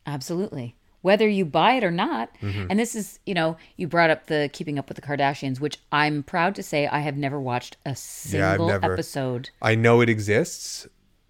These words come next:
Speaker 2: and I know that I've, I've read lots of, like, articles and things talking about it, but I've never actually seen an episode.
Speaker 1: My son's,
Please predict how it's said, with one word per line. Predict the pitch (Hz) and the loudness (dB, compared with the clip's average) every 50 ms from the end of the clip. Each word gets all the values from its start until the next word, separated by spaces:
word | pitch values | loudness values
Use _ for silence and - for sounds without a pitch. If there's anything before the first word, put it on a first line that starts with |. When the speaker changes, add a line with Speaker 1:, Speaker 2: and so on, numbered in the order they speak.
| _ _ | _ _
Speaker 2:
and | - 104 98 95 95 95 90 - _ _ _ | -6 -6 -4 -4 -6 -8 -10 -12 _ _ _
I | - 98 92 | -6 -4 -4
know | 92 95 95 98 | -2 -2 -2 -2
that | 95 95 90 - | -4 -4 -4 -4
I've, | 95 92 90 92 - - | -4 -4 -6 -8 -6 -4
I've | 104 101 95 98 | -2 -2 -2 0
read | 98 98 98 101 | 0 0 0 2
lots | 98 95 92 95 - - | 2 2 0 0 -2 -4
of, | 104 92 | -6 -4
like, | 98 90 90 90 - - _ - | -4 -4 -6 -6 -8 -10 _ -2
articles | 101 104 107 110 - - 123 113 113 117 117 117 117 117 117 113 - | 0 2 2 0 0 0 0 2 2 2 0 0 0 -2 -4 -4 -6
and | 110 110 110 | -8 -6 -4
things | 117 110 110 110 - | -4 -4 -4 -6 -8
talking | - - - 98 104 - - 147 147 | -12 -10 -8 -8 -8 -6 -8 -8 -6
about | 147 143 151 156 165 | -4 -2 0 0 0
it, | 190 214 180 | -2 -4 -6
but | - - 92 | -6 -8 -8
I've | 92 92 | -8 -8
never | 90 87 87 - | -8 -8 -8 -8
actually | - - - - - | -10 -10 -12 -14 -16
seen | - - - - 107 | -16 -14 -14 -12 -12
an | - | -12
episode. | - - - - - 160 | -12 -14 -14 -10 -4 -2
Speaker 1:
My | 170 170 170 | 0 0 -2
son's, | 170 - - 185 180 185 202 202 196 185 180 - - - | -2 -2 -2 0 0 0 0 -2 -2 -4 -6 -10 -14 -16